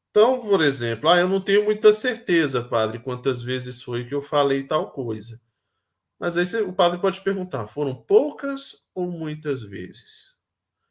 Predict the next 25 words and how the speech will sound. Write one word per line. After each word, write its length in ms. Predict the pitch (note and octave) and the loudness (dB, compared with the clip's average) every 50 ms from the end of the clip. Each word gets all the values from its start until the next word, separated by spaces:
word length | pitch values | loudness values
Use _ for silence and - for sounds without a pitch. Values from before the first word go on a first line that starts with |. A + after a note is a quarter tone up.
| _ _ _ _ _ _ _ _ _ _ _ _ _ _ - | _ _ _ _ _ _ _ _ _ _ _ _ _ _ -2
"Ah, 340 | A2 B2 C3+ C#3+ C#3+ C3 B2 | 0 2 4 4 4 4 2
foi 300 | - - C#3+ D#3 D#3 D#3 | -2 -4 -6 -6 -6 -8
poucas. 840 | - - A2+ A#2 B2+ C3+ C3+ C3+ - - F#2+ G2 G#2+ - - - - _ _ _ _ _ _ | -10 -10 -8 -6 -4 -4 -4 -6 -6 -10 -12 -12 -14 -16 -18 -20 -20 _ _ _ _ _ _
Foram 260 | _ _ A2+ A2+ A#2+ | _ _ -10 -8 -8
algumas 320 | B2 B2 B2 C3 C#3+ D3+ D3+ | -8 -8 -6 -6 -6 -6 -6
poucas 460 | - - D3+ D3+ D3+ F#3 F3+ E3 D3 | -6 -6 -8 -6 -6 -6 -6 -6 -6
vezes. 640 | A2+ G#2 G2+ G#2+ A2 A2 G#2+ G#2+ - - - - - | -6 -4 -4 -4 -4 -4 -6 -8 -12 -14 -16 -12 -10
Não 120 | A#2+ B2+ | -6 -2
lembro 300 | C3 D#3 G3 G#3+ A#3 G#3+ | 0 2 2 2 0 -4
quantas, 380 | - C#3+ C3+ B2 A#2+ B2 A#2+ A#2+ | -4 -2 -2 -2 -4 -6 -8 -8
mas 160 | A#2+ A#2+ - | -8 -6 -6
sei 100 | - C3+ | -6 -6
que 80 | C3+ - | -6 -8
foi 180 | - D#3 D#3 | -8 -10 -10
poucas." 600 | D#3 - - - - - - - - - - _ _ _ _ _ _ _ _ _ _ _ _ _ _ - - - - - - - - _ _ _ _ _ - - - - _ | -8 -8 -8 -8 -8 -10 -14 -20 -20 -20 -20 _ _ _ _ _ _ _ _ _ _ _ _ _ _ -20 -20 -20 -20 -20 -20 -20 -20 _ _ _ _ _ -20 -20 -20 -2 _
Às 280 | G#3 B3+ C4 G#3+ - C3 | 8 10 10 10 8 6
vezes, 340 | C3+ F3 A3 A3 G#3+ E3 | 8 8 8 8 6 2
vale 240 | D#3+ F3 F3+ F3+ F#3 | 0 2 2 4 4
a 60 | F3+ | 2
pena 260 | F#3 F#3 F#3 F#3+ G3 G3+ | 2 0 0 0 0 0
você 320 | G3+ G3 F#3+ - - F#3+ | 0 -2 -4 -4 -2 -4
oferecer 720 | F3+ F3+ F3+ - D#3+ D3 C#3 C3+ C3 - - - C3+ C#3 D3+ | -4 -4 -4 -6 -6 -4 -4 -4 -4 -6 -8 -6 -4 -4 -4
uma 200 | D#3+ E3+ F3+ F3 | -4 -6 -6 -8
frequência 560 | F3 - E3+ E3 E3 - D#3 D3+ D3 - D#3 | -6 -6 -8 -8 -6 -6 -6 -6 -6 -6 -6
temporal. 880 | D#3 E3+ E3 E3 - G3 G3+ E3+ B2+ A#2 A#2 A#2+ A#2+ A2 A2 - - _ | -6 -8 -8 -6 -4 -2 0 2 4 4 2 2 0 -2 -6 -10 -18 _